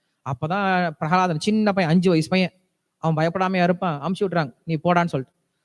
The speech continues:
அவன் டிங்கு டிங்குன்னு வந்து நிக்கிறான். கொஞ்சம் கூட பயமே இல்ல. பயமே இல்லைன்றதை வேற சொல்றான் அவன் வேற. ம். "எனக்கு பயமே இல்ல" அப்படின்னு சொல்லி சொல்றான். அவன் தான் ஹிரண்யகசிபு போய் சொன்னான்ல, பயமே இல்லைன்னு சொல்லி சொன்னான்ல இல்லையா? ஹிரண்யகசிபு கேக்குறான், "உனக்கு என்னடா பயமே இல்லையா?" "எனக்கு எதுக்கு பயம்?" அப்படின்னு கேக்குறான். நரசிம்மர்கிட்ட அதே சொல்றான்,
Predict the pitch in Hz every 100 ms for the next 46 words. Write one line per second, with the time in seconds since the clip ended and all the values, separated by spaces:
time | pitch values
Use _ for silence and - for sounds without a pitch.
0 | _ 170 170 175 170 165 208 170 170 156
1 | 170 - _ - 175 185 190 190 175 175
2 | 190 175 151 - _ _ 135 190 233 254
3 | 233 233 226 233 233 240 208 208 208 185
4 | 190 170 - - 156 175 _ _ _ 175
5 | 165 151 220 277 214 240 214 131 175 190
6 | 180 170 160 - _ _ _ - 180 240
7 | 269 214 240 269 240 226 240 226 214 202
8 | 190 160 180 220 208 202 185 185 180 170
9 | 170 135 - 151 190 135 - _ _ _
10 | 226 247 220 208 202 175 175 208 226 175
11 | 202 233 190 180 147 175 247 262 214 202
12 | 202 202 - 185 165 160 147 _ _ _
13 | _ - 190 240 269 247 247 240 226 202
14 | 170